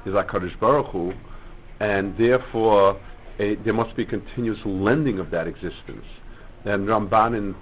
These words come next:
Bereshis is, explains what's Vayar, uh, uh, Elokim Kol Asher Osav V'nei Tov Ma'od.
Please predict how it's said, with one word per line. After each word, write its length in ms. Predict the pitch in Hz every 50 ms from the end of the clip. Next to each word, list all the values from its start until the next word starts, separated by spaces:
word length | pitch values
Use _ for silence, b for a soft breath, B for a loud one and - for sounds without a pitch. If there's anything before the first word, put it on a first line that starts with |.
| - -
Bereshis 420 | - 101 98 101 - - 104 90 - - - - - B B B B B B -
is, 120 | - 95 85 - - - -
explains 580 | 104 101 - - - - 113 107 104 95 95
what's 220 | 104 107 104 - -
Vayar, 580 | - 92 90 95 101 98 98 101 98 98 92 - B B B B B B -
uh, 20 | -
uh, 500 | - 80 76 - - 87 90 80 62 82
Elokim 380 | 92 90 90 - - 113 101
Kol 220 | 98 - 107 92 90
Asher 120 | 95 -
Osav 220 | 92 117 113 - 110
V'nei 160 | 92 92 85 -
Tov 180 | - 101 90 85
Ma'od. 460 | 98 98 76 101 135 135 120 110 -